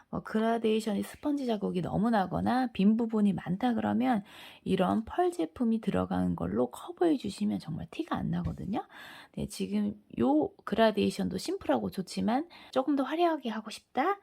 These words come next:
어, 그럴 때 발라주시면 좋은데, 자, 한번 발라볼게요. 자, 그라데이션 잘 안 된 부분 있으면 이렇게 펄로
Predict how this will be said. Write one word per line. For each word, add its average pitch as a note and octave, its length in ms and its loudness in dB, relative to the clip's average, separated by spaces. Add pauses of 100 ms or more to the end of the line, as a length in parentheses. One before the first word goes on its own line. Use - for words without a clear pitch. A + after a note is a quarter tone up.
(320)
어, D3 120 -12
그럴 E3+ 280 -4
때 G3+ 180 -4
발라주시면 E3+ 640 -4
좋은데, F#3+ 560 -4 (340)
자, - 120 -20
한번 F3+ 200 -4
발라볼게요. D3+ 840 -10 (1700)
자, - 140 -8
그라데이션 C4 1080 2 (100)
잘 - 180 -4
안 D#3 260 0
된 C4 260 6
부분 A#3 420 2
있으면 B3+ 880 0 (420)
이렇게 - 680 -4
펄로 - 560 -6